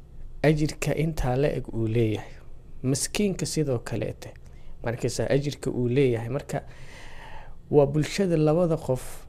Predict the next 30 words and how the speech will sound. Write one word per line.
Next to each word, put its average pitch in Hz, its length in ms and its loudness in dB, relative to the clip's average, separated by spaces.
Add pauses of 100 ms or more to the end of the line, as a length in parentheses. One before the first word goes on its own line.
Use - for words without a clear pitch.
(340)
ama 135 220 2
dadka 139 460 0 (240)
waxay 139 300 2
ugu 160 200 2
hooseeyaan 135 640 2 (640)
oo 135 160 4
ugu 143 260 2
tabarta 135 520 0
yar 113 180 4 (300)
ama 123 420 0
oo 113 420 0 (160)
garabka 156 420 2
u 151 100 4
baahan 127 360 2 (360)
ayay 120 220 4
ku - 160 -4
jiraan. 113 280 -6 (1040)
Bal 165 120 6
annaga 156 320 2
maskiinka 147 560 0
waa 139 300 2
caynaa 131 460 -2
oo 117 180 0
waa 131 240 2
ceebaynaa 123 640 0
oo 123 160 0
wax 135 180 -2
baan 135 160 2
ka 120 100 -4
sheegnaa. 110 420 -2